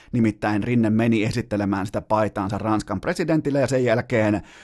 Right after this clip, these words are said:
Pukki ei osunut mistään sisään, paitsi Armeniaa vastaan, kun taas Rinne pelasi sitten kaikille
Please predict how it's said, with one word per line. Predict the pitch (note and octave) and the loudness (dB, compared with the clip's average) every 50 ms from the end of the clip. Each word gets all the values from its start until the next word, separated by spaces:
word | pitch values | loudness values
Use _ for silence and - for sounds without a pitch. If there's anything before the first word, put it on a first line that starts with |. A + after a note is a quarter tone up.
| - - - - - - - | -20 -20 -20 -20 -20 -16 -4
Pukki | - D3 D#3 D#3+ - - C#3 | -2 0 0 0 0 0 2
ei | B2 A2+ A#2 | 2 4 2
osunut | A#2 A2+ A2+ A#2 A2+ G#2+ A2 A2+ | 2 2 2 0 0 2 2 2
mistään | B2 D3 D#3+ - - C#3+ B2 A#2 A2 | 2 2 2 0 -2 -2 -2 -2 0
sisään, | - B2+ A#2+ B2 C3 A2 G#2+ | -2 -2 -2 0 -2 -2 -2
paitsi | - - B2+ C3 B2+ - C3 | 0 0 -2 -2 -2 -2 -2
Armeniaa | A#2+ C3 D#3+ D3 C#3+ C#3 C3+ C3 C3 B2+ B2 | -2 0 0 0 0 0 2 2 2 2 2
vastaan, | A#2+ B2 B2 - - B2+ B2 | 0 0 0 0 -2 -2 -2
kun | C3 C3 C#3+ C#3 | 0 0 0 2
taas | B2 C#3 B2+ A#2 A#2 A2+ | 2 2 0 0 0 0
Rinne | C3 C#3+ C#3+ C3+ C3 A#2 B2 - | 0 2 2 2 2 0 -2 -2
pelasi | - B2+ B2+ B2 A#2 - | 0 0 2 0 0 -2
sitten | - A2+ - - A#2 A2+ G#2 G#2 | -4 -6 -4 -2 -2 -2 0 0
kaikille | - - G3 - - - A#2+ A2+ A2 A2 G#2+ | 0 0 -2 -2 -2 -4 -4 -2 -2 -2 -2